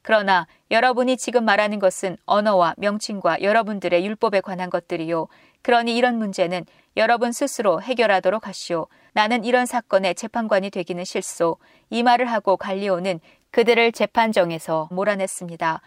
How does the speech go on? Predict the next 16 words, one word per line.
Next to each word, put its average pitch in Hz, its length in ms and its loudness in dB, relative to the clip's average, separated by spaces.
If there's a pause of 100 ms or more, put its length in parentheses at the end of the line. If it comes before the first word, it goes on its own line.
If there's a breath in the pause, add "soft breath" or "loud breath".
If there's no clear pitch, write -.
(160 soft breath)
그러자 220 340 2
그들은 196 460 -2 (240 soft breath)
회당장 247 500 2
소스데네를 214 720 -2
붙들어다가 175 720 0 (100)
재판정 233 480 0
앞에서 180 520 0 (140)
마구 202 300 0
때렸습니다. 185 800 -2 (180 soft breath)
그래도 233 340 2
갈리오는 202 640 -4 (140)
이 220 200 -4
일에 175 160 4
조금도 185 460 -8
참견하지 220 580 -4
않았습니다. 175 720 -6